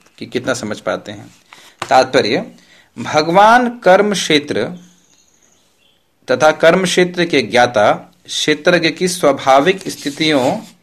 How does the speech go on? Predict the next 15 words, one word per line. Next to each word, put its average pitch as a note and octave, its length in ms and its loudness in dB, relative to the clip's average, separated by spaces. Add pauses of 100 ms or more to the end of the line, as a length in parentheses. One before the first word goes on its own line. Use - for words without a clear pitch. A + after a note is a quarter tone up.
(680)
का C#3+ 100 4
वर्णन B2+ 360 -2
कर A2+ 160 -2
रहे G2+ 160 -4
हैं। F#2 280 -12 (840)
तो A#2 120 -4
कर्म C#3+ 320 0
क्षेत्र D3 320 -4
का C#3 120 0
मतलब A#2+ 220 -2
शरीर F3 580 -2
और B2 140 2
क्षेत्रज्ञ D#3+ 500 -2
मतलब C3+ 340 0
जीव C#3+ 460 -2